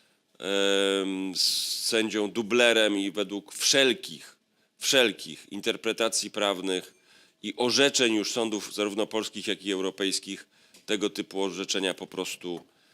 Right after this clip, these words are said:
e, wydanego między innymi przez sędziego, e, dublera T K po prostu nie ma.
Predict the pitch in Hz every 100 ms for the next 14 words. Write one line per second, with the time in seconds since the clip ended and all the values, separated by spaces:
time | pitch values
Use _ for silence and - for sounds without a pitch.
0 | _ _ _ - 87 90 101 95 98 90
1 | 92 101 107 92 95 98 95 90 92 -
2 | 92 90 90 90 82 - 65 85 80 101
3 | 87 98 90 - 87 - 87 82 90 -
4 | 85 - 80 73 - 80 80 67